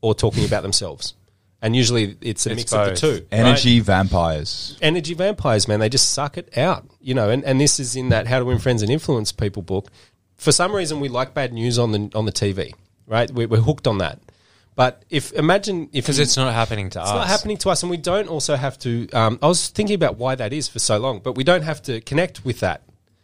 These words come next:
Speaker 2: You can turn it off
Speaker 1: You can
Speaker 2: anytime you want. You
Speaker 1: yeah.
Speaker 2: can walk away.
Speaker 1: When someone's in your face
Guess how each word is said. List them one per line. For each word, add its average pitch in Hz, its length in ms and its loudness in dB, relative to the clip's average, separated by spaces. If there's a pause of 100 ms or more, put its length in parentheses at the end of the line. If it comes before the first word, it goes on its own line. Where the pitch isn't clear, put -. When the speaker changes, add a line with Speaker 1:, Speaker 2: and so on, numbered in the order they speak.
Speaker 2:
You 156 120 -6
can 135 120 -6
turn 135 220 2
it 120 100 0
off 117 140 2
Speaker 1:
You - 40 -10
can 117 120 -4
Speaker 2:
anytime 113 340 -4
you 110 100 -4
want. 120 180 -4
You 185 80 0
Speaker 1:
yeah. 143 80 0
Speaker 2:
can 107 80 -4
walk 113 240 -2
away. 110 520 -2
Speaker 1:
When 196 180 -2
someone's 180 360 -2
in 147 180 -2
your 135 120 -2
face - 520 -2